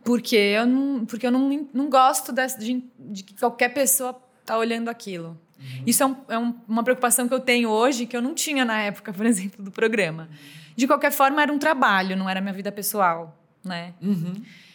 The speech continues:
Speaker 1: É, mas tem uma coisa interessante em relação a isso. Eu tive, é, crise do pânico enquanto eu fazia um programa ao vivo diário. Eu vivi algum, um período ali em crise,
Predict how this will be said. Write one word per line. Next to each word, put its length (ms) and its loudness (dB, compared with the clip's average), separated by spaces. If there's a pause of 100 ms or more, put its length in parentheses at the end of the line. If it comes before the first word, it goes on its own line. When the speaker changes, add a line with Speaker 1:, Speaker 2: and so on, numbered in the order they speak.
(140)
Speaker 1:
É, 600 0
mas 160 0
tem 100 0
uma 100 4
coisa 180 0
interessante 600 2
em 40 0
relação 340 0
a 80 2
isso. 380 -4
Eu 120 -8
tive, 260 -6 (420)
é, 260 0
crise 260 -6
do 100 -8
pânico 600 0 (340)
enquanto 480 4
eu 80 0
fazia 460 0
um 100 0
programa 680 -2 (420)
ao 160 2
vivo 640 -2
diário. 720 0 (880)
Eu 100 -2
vivi 600 -4 (360)
algum, 320 0
um 60 6
período 520 2
ali 440 0 (300)
em 280 4
crise, 640 0